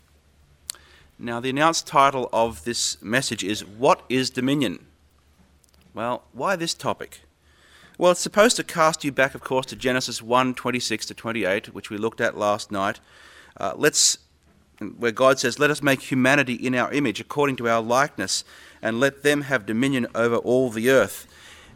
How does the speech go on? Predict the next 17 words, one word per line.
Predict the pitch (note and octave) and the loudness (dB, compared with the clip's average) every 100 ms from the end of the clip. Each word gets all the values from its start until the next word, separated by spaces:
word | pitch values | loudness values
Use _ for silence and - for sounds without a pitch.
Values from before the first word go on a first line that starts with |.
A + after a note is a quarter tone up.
| - - - | -20 -18 -8
It's | - | -6
supposed | - F3+ A3+ | 2 4 4
to | E3 | 0
cast | - E3 D#3+ - | 0 4 4 4
us | B2+ A#2 | -6 -10
back | A2 D3 - | 0 0 0
to | - | -12
that | A2+ C#3 - _ | 0 0 0 _
text | - F3 A#2+ - - _ - _ _ | -6 -4 -4 -6 -10 _ -20 _ _
and | - C3 | -4 -2
invite | B2 A2+ C#3+ D#3+ - | -4 2 2 2 0
the | - | -10
question, | - E3 F3 A#2+ G#2 - _ _ _ _ _ | -2 -2 -2 -4 -8 -8 _ _ _ _ _
"What | - B2+ E3 | -14 -6 -2
is | E3+ | -2
the | D3 | -2
nature | C3 C3+ D#3+ - F#2+ | 0 0 0 -2 -4